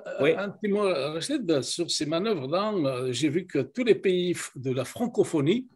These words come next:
Speaker 2: de la francophonie participent à, pratiquement à cette, euh, à cette opération-là, à ces exercices-là. Euh, puis, euh,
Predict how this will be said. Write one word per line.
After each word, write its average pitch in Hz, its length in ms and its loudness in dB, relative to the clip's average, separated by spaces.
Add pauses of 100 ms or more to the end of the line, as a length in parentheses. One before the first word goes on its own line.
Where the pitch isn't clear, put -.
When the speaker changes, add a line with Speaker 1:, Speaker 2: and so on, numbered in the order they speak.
(120)
Speaker 2:
de 123 120 -6
la 127 80 -4
francophonie 170 580 -6
participent - 800 -4
à, 123 140 -4
pratiquement 147 600 -8
à 127 60 -6
cette, - 380 -8
euh, 113 440 -6 (460)
à - 60 -12
cette - 160 -2
opération-là, 170 920 4
à 123 60 -6
ces 123 420 -2
exercices-là. 160 800 2 (800)
Euh, 165 600 10
puis, 165 400 2
euh, 143 640 2